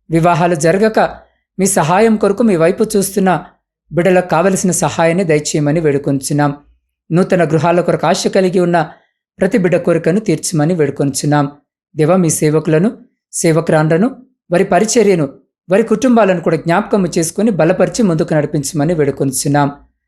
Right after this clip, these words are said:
అయ్యా, ఈ గాఢాంధకారమైన చీకటిలో మేము నిద్రించుండగా, మా గృహాల చుట్టూను, మా ఆత్మీయుల గృహాల చుట్టూను, మా ఇరుగు పొరుగు వారి గృహాల చుట్టూను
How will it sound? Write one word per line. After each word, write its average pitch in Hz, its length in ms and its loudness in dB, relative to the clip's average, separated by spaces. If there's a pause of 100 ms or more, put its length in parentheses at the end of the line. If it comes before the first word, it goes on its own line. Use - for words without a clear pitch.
(140)
అయ్యా, 180 160 2
ఈ 185 160 2
గాఢాంధకారమైన 147 760 0
చీకటిలో 170 580 -2 (460)
మేము 156 160 0
నిద్రించుండగా, 160 680 0 (460)
మా 165 120 2
గృహాల 156 380 2
చుట్టూను, 180 420 -2 (640)
మా 170 100 2
ఆత్మీయుల 220 360 2
గృహాల 160 360 2
చుట్టూను, 147 440 -2 (480)
మా 170 120 2
ఇరుగు 202 240 2
పొరుగు 220 280 2
వారి 175 200 2
గృహాల 151 320 0
చుట్టూను 147 460 -4